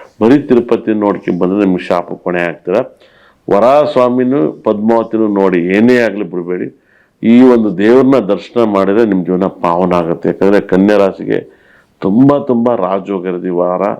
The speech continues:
ಕನ್ಯಾ ರಾಶಿಗೆ ಹೆಂಗಾರ ಮಾಡಿ ಶ್ರೀಮಂತರಾಗಿ, ಚೆನ್ನಾಗಿರಿ, ಕೋಟಿ ಕೋಟಿ ಹಣ ಗಳಿಸಿ,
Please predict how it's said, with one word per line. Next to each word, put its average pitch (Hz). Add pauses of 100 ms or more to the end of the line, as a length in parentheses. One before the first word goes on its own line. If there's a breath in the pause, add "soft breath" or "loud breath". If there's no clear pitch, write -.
(100)
ಕನ್ಯಾ 98
ರಾಶಿಗೆ 87 (540 soft breath)
ಹೆಂಗಾರ 151
ಮಾಡಿ 135
ಶ್ರೀಮಂತರಾಗಿ, 92 (260)
ಚೆನ್ನಾಗಿರಿ, 98
ಕೋಟಿ 107
ಕೋಟಿ 98
ಹಣ 90
ಗಳಿಸಿ, -